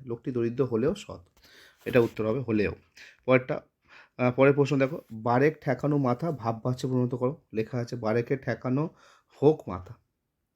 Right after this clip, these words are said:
হয়কার ক হবে। তো বারেকে ঠেকানো, ঠেকানো হোক মাথ-, ঠেকানো হোক মাথা, একটু মিস্টেক আছে, ঠিক করে নিও। পরেরটা, কর্তৃবাচ্যে একটি বৈশিষ্ট্য লেখো, এই লেখা আছে। পরেরটা,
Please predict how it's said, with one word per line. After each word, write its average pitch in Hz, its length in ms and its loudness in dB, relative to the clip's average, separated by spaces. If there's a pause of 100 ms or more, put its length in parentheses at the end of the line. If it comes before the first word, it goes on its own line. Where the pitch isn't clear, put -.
(200)
হয়কার 123 340 2
ক 123 100 -4
হবে। 113 260 -2 (580)
তো 113 380 0 (640)
বারেকে 117 420 2
ঠেকানো, 131 460 -2 (160)
ঠেকানো 131 380 -2
হোক 139 380 -2
মাথ-, 90 420 -14 (200)
ঠেকানো 127 360 -6
হোক 135 340 -2
মাথা, 92 220 -6
একটু 107 180 -8
মিস্টেক 117 300 -6
আছে, 123 140 -4
ঠিক 113 160 -12
করে 104 160 -4
নিও। 120 160 -6 (680)
পরেরটা, 127 320 0 (420)
কর্তৃবাচ্যে 160 680 2
একটি 151 200 -6
বৈশিষ্ট্য 127 500 0
লেখো, 139 240 -2 (340)
এই 120 120 -4
লেখা 117 300 -2
আছে। 123 220 -6 (3000)
পরেরটা, 143 420 4